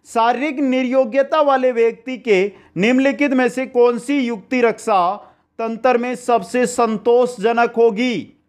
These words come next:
कौन सी होगी? अतिकल्पना वाली। तीन नंबर ऑप्शन सही रहेगा। क्वेश्चन बहत्तर, कुछ लोगों को कहना है कि जब बालकों को गुस्सा आता है तो वह खेलने के लिए चले जाते हैं, जब तक पहले से अच्छा महसूस नहीं करते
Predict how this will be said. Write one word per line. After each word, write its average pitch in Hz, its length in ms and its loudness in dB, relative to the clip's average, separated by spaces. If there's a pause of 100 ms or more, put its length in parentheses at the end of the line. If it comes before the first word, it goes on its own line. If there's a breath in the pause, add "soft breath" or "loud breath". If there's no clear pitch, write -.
(160)
कौन 226 240 -4
सी 269 140 -4
होगी? 262 400 0 (420)
अतिकल्पना 202 1120 -2
वाली। 147 340 0
तीन 233 560 -8
नंबर 233 260 0
ऑप्शन 220 440 -2
सही 170 320 0
रहेगा। 123 380 -4 (360 soft breath)
क्वेश्चन 220 380 2
बहत्तर, 156 360 -2 (480)
कुछ 156 180 -8
लोगों 208 360 2
को 277 180 0
कहना 247 360 2
है 226 180 0
कि 175 300 -6 (340 soft breath)
जब 202 160 -2
बालकों 240 500 0
को 302 240 2
गुस्सा 226 420 -4
आता 262 360 0
है 196 340 -2 (360)
तो 226 80 -8
वह 247 140 -2
खेलने 233 460 -2
के 240 140 0
लिए 226 180 0
चले 175 320 -2
जाते 123 320 -2
हैं, - 180 -14 (220 soft breath)
जब 196 240 0
तक 240 240 0
पहले 247 300 4
से 277 140 -2
अच्छा 262 280 2
महसूस 233 480 -4
नहीं 240 180 0
करते 202 400 0